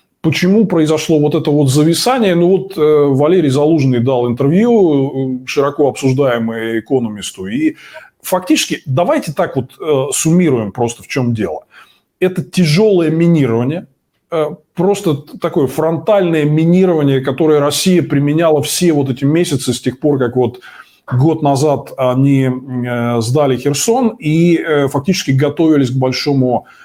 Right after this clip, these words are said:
украинскому контрнаступлению. И второе – это успешное использование рэба, то есть средств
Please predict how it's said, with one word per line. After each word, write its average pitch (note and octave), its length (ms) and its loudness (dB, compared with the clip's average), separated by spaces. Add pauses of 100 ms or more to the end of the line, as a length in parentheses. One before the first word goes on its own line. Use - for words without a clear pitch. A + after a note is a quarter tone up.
(140)
украинскому C#3+ 560 0
контрнаступлению. B2+ 960 -2
И D#3 80 -4
второе – G3+ 480 0
это F3 260 -2
успешное D#3 760 0
использование C#3 760 2
рэба, D#3 600 0
то C#3+ 120 2
есть C3 160 0
средств - 500 -2